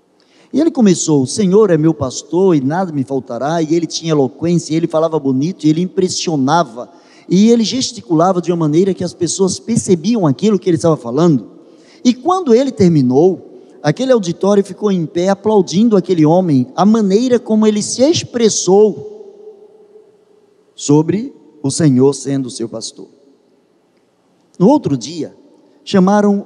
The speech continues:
um homem de oração para falar o mesmo Salmo vinte e três. E este homem, de uma forma humilde, começou a falar: "O Senhor é meu pastor, é o meu pastor,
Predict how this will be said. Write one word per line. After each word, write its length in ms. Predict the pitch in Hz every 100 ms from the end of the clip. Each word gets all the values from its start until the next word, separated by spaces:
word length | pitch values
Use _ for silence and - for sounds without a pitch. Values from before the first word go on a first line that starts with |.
| 170
um 100 | 175
homem 280 | 220 220 185
de 140 | 160
oração 640 | 147 127 - 143 131 135 - _ _ _ _ _ _
para 160 | 147 143
falar 480 | 170 156 147 165
o 100 | 165
mesmo 440 | 165 160 196 190 190
Salmo 680 | - 180 170 143 123 113 - _ _ _
vinte 400 | 104 127 143 131
e 60 | 131
três. 600 | - 107 - - - _ _ _ _ _ _ -
E 120 | 180
este 240 | 285 - 247
homem, 180 | 233
de 100 | 180
uma 120 | 180 151
forma 340 | 190 190 180
humilde, 480 | 156 160 202 147 143
começou 600 | 175 175 151 - 190 180
a 40 |
falar: 540 | - 139 131 143 135 - _ _ _ _ -
"O 80 |
Senhor 720 | 156 170 151 131 135 117 - - - - - _ _ - _ _ -
é 120 | 131
meu 340 | 127 139 196
pastor, 540 | - 123 - - 104 -
é 140 | 143
o 140 | 151 147
meu 340 | 127 139 175
pastor, 560 | 165 123 - - 220